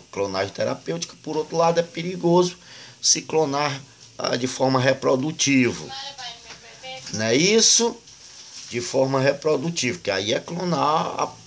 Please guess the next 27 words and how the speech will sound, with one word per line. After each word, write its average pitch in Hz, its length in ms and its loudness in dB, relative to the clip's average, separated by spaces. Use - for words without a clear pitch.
próprio 180 1120 0
animal, 131 640 2
o 123 80 -4
próprio 113 380 -2
ser - 180 0
humano. 123 420 -2
Ok? 143 360 0
Então 196 260 4
é 202 80 8
disso 185 380 0
que - 140 -10
trata, 123 760 2
né? 143 340 2
A 113 120 -2
clonagem 151 420 0
reprodutiva 151 680 0
tem 123 140 -2
a 123 60 -2
finalidade 135 680 0
de, 175 420 0
é, 120 400 2
é, 90 40 4
originar 127 600 2
cópias 139 500 2
de 143 100 -8
um 165 80 -2
organismo 120 880 0